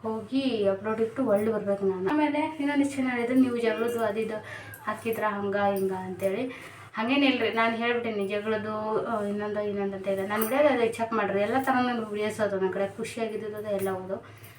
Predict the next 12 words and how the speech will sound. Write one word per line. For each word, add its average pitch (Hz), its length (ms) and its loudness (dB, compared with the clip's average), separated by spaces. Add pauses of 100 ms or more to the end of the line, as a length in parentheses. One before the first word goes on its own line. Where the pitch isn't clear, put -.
(100)
ಅದು 196 160 -4
ಒಂದು 208 140 -2
ಹಾಕ್ನಿ 208 340 -2
ಅಂತ 190 140 0
ಅಲ್ಲ. 185 220 -6 (560)
ದಿನ 285 140 4 (120)
ದಿನ 285 140 4
ಏನೆಲ್ಲ 240 460 4
ಇರುತ್ತೋ 226 300 0
ಅದನ್ನ 208 220 -2
ಶೇರ್ 202 220 -6
ಮಾಡ್ಕೊತೀನಿ. 190 580 -6